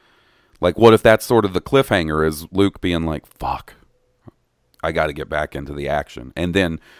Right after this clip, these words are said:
the movie ends with him leaving the planet. That could be kind of exciting. That would leave me pretty excited for episode nine. Um, I don't know. There's a lot of ways they could go. I,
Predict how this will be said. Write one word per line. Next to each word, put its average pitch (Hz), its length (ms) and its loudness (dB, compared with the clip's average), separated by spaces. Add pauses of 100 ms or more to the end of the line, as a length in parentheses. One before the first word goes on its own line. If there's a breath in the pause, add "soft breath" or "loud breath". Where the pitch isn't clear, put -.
(120 soft breath)
the 90 100 -6
movie 92 340 0
ends 95 320 0
with 78 120 -4
him 73 200 -6
leaving 67 280 -10
the 64 80 -16
planet. 67 400 -14
That 170 160 2
could 285 100 -4
be 254 120 -4
kind 101 260 2
of 78 80 -4
exciting. 76 400 -4
That 113 140 4
would 113 140 -2 (560 soft breath)
leave 117 160 0
me 135 120 2
pretty 139 280 2
excited 123 480 4
for 131 140 0
episode 110 460 2
nine. 90 380 0 (800)
Um, 80 460 -2 (540)
I 92 80 -2
don't 110 100 0
know. 110 200 -2 (160)
There's 175 180 -2
a 269 40 -4
lot 208 220 4
of 180 60 0
ways 139 300 0
they 104 200 0
could 82 160 -12
go. 76 280 -4 (1200)
I, 78 340 -8